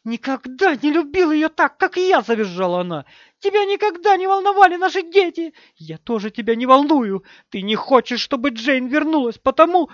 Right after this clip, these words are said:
что ты, и ты тоже виноват! Так же, как и Джон! Ты не хочешь, чтобы она вернулась, потому что боишься!» «Констанс, она же дух!» — простонал Уолтер. «Он прав, Констанс!» —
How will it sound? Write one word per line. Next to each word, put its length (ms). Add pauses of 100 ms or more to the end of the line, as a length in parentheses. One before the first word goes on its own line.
что 260 (200)
ты, 260 (320)
и 120
ты 360
тоже 460
виноват! 560 (320)
Так 260
же, 160
как 220
и 60
Джон! 500 (400)
Ты 140
не 120
хочешь, 520
чтобы 260
она 120
вернулась, 540
потому 320
что 160
боишься!» 720 (640)
«Констанс, 840
она 400
же 220
дух!» — 500
простонал 540
Уолтер. 480 (360)
«Он 220
прав, 400 (300)
Констанс!» — 500